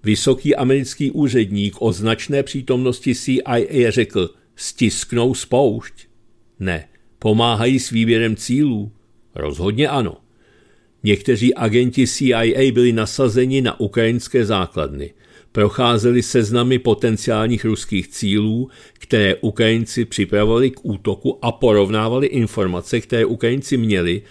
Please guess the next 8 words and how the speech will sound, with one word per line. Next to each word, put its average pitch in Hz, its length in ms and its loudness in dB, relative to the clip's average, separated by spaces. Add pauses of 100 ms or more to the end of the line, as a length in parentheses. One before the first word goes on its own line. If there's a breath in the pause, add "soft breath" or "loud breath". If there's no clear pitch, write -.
(160 loud breath)
s - 200 -14
informacemi 123 840 2
amerických 110 680 -2
zpravodajských 110 720 -2
služeb, 104 460 -4 (200 soft breath)
aby 120 220 0
se - 140 -2
ujistili, 98 720 -2